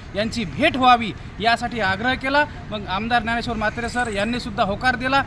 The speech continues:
र-, अ, माननीय बांधकाम मंत्री रवींद्रजी चव्हाण साहेब यांनी आम्हाला वेळसुद्धा दिलेली आहे आणि म्हणून लवकरच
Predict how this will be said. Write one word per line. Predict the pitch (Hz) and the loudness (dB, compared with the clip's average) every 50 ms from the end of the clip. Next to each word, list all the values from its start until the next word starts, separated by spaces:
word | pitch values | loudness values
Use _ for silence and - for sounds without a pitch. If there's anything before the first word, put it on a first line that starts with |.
| - - - - | -2 -8 -10 -10
र-, | 185 185 202 190 - 165 | -6 -6 -4 -4 -4 -4
अ, | 170 175 | -4 -2
माननीय | 180 190 208 220 240 247 247 254 247 208 | -2 0 0 2 2 2 0 0 0 0
बांधकाम | 175 190 202 226 233 - 247 247 247 | 2 0 0 0 2 2 2 2 2
मंत्री | 247 247 240 - 247 262 254 254 240 - - - | 2 0 0 -2 -2 -4 -4 -6 -6 -8 -8 -6
रवींद्रजी | - 208 226 240 240 247 240 247 240 | -4 -2 -2 -2 -2 -2 -2 -4 -4
चव्हाण | - - 240 247 262 262 | -2 0 2 2 2 2
साहेब | 240 - 240 233 214 170 - - - - - - | 4 4 4 4 4 2 -4 -10 -12 -12 -8 -2
यांनी | 175 202 240 254 262 247 208 - - - - 160 | -2 0 2 2 0 -2 -2 -6 -10 -10 -6 -4
आम्हाला | 185 220 240 247 247 220 | 0 2 4 4 4 4
वेळसुद्धा | 180 165 202 277 302 294 - 208 233 233 285 | 2 2 2 2 2 2 0 -4 0 2 2
दिलेली | 269 247 262 262 262 262 269 | 2 2 -2 -2 0 2 2
आहे | 262 247 269 277 269 - - - - - | 2 2 2 0 -2 -6 -12 -12 -8 -4
आणि | 185 202 220 214 | -2 -2 0 0
म्हणून | 202 196 190 202 254 311 349 320 226 - - - 160 | 0 0 0 2 4 6 6 4 4 0 -6 -8 -6
लवकरच | 160 185 214 247 302 294 - 415 403 - 349 - - | -2 2 2 2 0 0 -2 0 2 2 0 0 -6